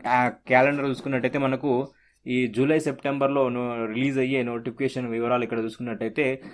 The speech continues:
దాని ప్రకారంగా మనకు ఈ జేఈ జూనియర్ అసిస్టెంట్, ఆ, ఏదైతే ఉందో, జూనియర్ ఇంజనీర్ ఏదైతే ఉందో, ఈ పోస్టులు అయితే మనకు ఈ నోటిఫికేషన్ ద్వారా అయితే భర్తీ చేయబోతున్నారని చెప్పి చెప్పుకోవచ్చు.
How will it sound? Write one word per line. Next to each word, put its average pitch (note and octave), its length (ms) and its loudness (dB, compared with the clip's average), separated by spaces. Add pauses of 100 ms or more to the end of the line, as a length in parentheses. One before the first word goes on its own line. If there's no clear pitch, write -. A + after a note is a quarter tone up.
(160)
దాని B2+ 240 6
ప్రకారంగా D3 520 4
మనకు C3 540 0 (300)
ఈ B2 320 2 (320)
జేఈ B2+ 420 4
జూనియర్ C3+ 340 0
అసిస్టెంట్, C3 440 -4 (320)
ఆ, G#2+ 220 -8 (360)
ఏదైతే B2+ 360 0
ఉందో, A#2+ 420 0 (1080)
జూనియర్ C#3 340 4
ఇంజనీర్ C3+ 360 2
ఏదైతే B2 320 2
ఉందో, B2 440 -2 (340)
ఈ A#2 360 -2 (360)
పోస్టులు C3 260 0
అయితే C3 160 0
మనకు B2+ 520 0
ఈ A#2+ 60 -4
నోటిఫికేషన్ B2+ 600 -2
ద్వారా A#2+ 180 4
అయితే A#2+ 160 0
భర్తీ A2 300 0
చేయబోతున్నారని A#2 760 -2
చెప్పి G#2+ 180 -4
చెప్పుకోవచ్చు. A2 640 -2